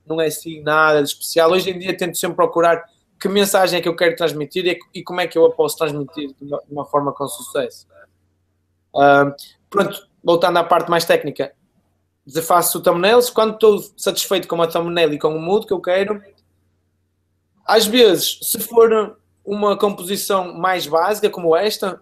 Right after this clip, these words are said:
eu passo logo para, para, para um, um, um desenho mais,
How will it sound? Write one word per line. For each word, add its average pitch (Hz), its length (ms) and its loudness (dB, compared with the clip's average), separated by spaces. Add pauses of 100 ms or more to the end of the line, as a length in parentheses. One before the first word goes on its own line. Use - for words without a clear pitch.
(120)
eu 175 160 -4
passo 180 340 2
logo 170 480 0
para, 151 600 4 (920)
para, 143 640 0 (520)
para 170 180 4
um, 170 240 -6
um, 170 320 -10
um 170 60 -8
desenho 160 500 -8
mais, 151 580 -4